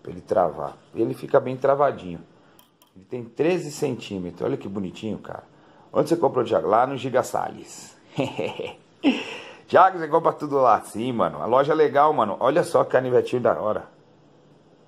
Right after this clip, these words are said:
Olha o tamanho dele, ó. <laughs> Treze centímetros aberto. Pequenininho. Então vai abrir uma caixa, alguma coisa. Chegou uma encomenda.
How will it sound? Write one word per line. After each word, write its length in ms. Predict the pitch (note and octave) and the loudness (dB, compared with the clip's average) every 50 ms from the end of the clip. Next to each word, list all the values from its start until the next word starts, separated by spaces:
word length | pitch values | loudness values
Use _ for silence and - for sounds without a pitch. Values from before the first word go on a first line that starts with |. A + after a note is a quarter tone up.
| _ _ - | _ _ -2
Olha 120 | - A#2+ | 0 0
o 20 | A#2 | 2
tamanho 420 | A#2+ - B2+ B2 A2+ A2+ A2+ G#2+ | 4 2 2 2 2 -2 -6 -4
dele, 340 | F2+ F#2+ G2 G2 F2+ D#2+ D2 | -2 -2 -2 -2 -2 -4 -8
ó. 60 | - - _ _ _ _ _ _ _ _ _ _ _ _ _ _ _ _ _ _ _ _ _ _ _ _ _ _ _ _ _ - - - - - - - - - - | -12 -14 _ _ _ _ _ _ _ _ _ _ _ _ _ _ _ _ _ _ _ _ _ _ _ _ _ _ _ _ _ -20 -20 -20 -18 -16 -16 -16 -16 -14 -10
<laughs> 100 | - A3 - - - - - _ _ _ | -8 -8 -8 -8 -12 -16 -20 _ _ _
Treze 320 | - C3 C#3+ D3+ D3 D3 C3+ | 0 2 2 2 0 -2 -6
centímetros 760 | - - C3+ A2+ A2 - A#2 A#2 A2 G#2+ - G#2 G#2 F#2 G2 | -4 -4 -4 -4 -2 -4 -4 -4 -4 -4 -4 -4 -4 0 0
aberto. 500 | F#2+ F#2 E2 F#2 F#2 F#2 - - - - - _ _ _ - | 0 0 2 0 0 0 -2 -8 -16 -20 -20 _ _ _ -4
Pequenininho. 800 | C3 C#3+ C#3+ - C3 B2 A2+ G#2 G2 F#2+ G2 G#2 G#2 G#2 G2 - - - - - - - | -4 -4 -4 -4 -6 -4 -2 -4 -4 -2 -4 -2 -4 -4 -6 -8 -14 -20 -20 -20 -8 0
Então 160 | - - F3 | 2 4 4
vai 140 | D3+ E3+ D#3 | 6 6 4
abrir 200 | C#3+ B2+ B2+ B2 | 4 2 0 -2
uma 180 | A#2 A#2 G2+ - | 0 0 0 0
caixa, 560 | - - G2 G#2+ A2+ A2+ A2+ A2+ - - G2 | 2 4 6 6 6 6 4 0 -2 -10 -10
alguma 260 | F#2 G#2+ A2+ G#2+ E2+ | -8 -4 -4 -4 -4
coisa. 400 | - - - F#2+ G#2+ A2 G2+ F2 | -4 -4 0 2 2 2 2 0
Chegou 200 | - - A2 B2 | -4 -4 -4 -4
uma 100 | B2+ B2 | -4 -4
encomenda. 600 | A2 - - G#2 F2+ G2 A#2 A#2+ A#2 - - | -6 -4 -4 -4 -2 -2 -4 -4 -4 -6 -8